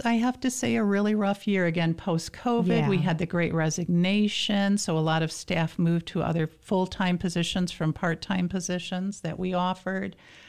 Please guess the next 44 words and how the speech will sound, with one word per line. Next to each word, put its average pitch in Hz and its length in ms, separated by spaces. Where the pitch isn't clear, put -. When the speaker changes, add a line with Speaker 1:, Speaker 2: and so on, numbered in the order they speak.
Speaker 1:
Last 254 340
year 403 140
was 392 180
a 339 60
rough 330 340
year, 339 220
and 233 100
the 202 60
schedule 196 400
didn't 202 240
get 196 180
up 190 180
till 190 200
pretty 175 340
late, 185 480
and 175 100
the 170 60
scholarships 170 760
weren't 170 200
given 165 220
out 170 260
until 160 1040
April, 175 580
May. 165 640
This 165 480
year, 214 460
with 190 160
the 175 80
help 170 360
of 180 140
the 170 80
Speaker 2:
<laughs> 156 120
Speaker 1:
L - 20
C - 140
C - 200
marketing, 190 540
our 170 100
new 160 240
website, 190 840
a 165 40
lot 165 320
more 160 160
supports, - 1040
um, 160 460